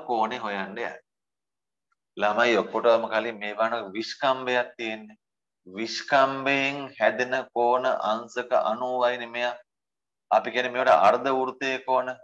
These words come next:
විෂ්කම්භයෙන් එන කෝණ අනූව. මෙතන අනූවයි, මෙතන තිහයි නම් මෙතන හැටයි. මෙතන හැටෙන් පුළුවන් මෙයා ගන්න D. කොහොමද ගන්න? මේ හැටෙන් D ගත්ත හැකි.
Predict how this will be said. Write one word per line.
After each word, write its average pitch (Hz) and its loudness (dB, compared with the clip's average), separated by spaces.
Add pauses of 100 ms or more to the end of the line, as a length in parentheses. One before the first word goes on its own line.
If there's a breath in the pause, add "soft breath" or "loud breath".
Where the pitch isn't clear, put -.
විෂ්කම්භයෙන් 120 -4
එන 117 -2
කෝණ 127 4
අනූව. 107 0 (640 soft breath)
මෙතන 156 6
අනූවයි, 156 6
මෙතන 127 -2
තිහයි 147 0
නම් 151 -4
මෙතන 135 -4
හැටයි. 113 -4 (1200)
මෙතන 127 -2
හැටෙන් 170 0
පුළුවන් 175 0
මෙයා 143 0
ගන්න 95 -4
D. 101 -12 (720)
කොහොමද 127 -4
ගන්න? 104 -2 (540)
මේ 139 2
හැටෙන් 156 0
D 139 0
ගත්ත - -2
හැකි. - -20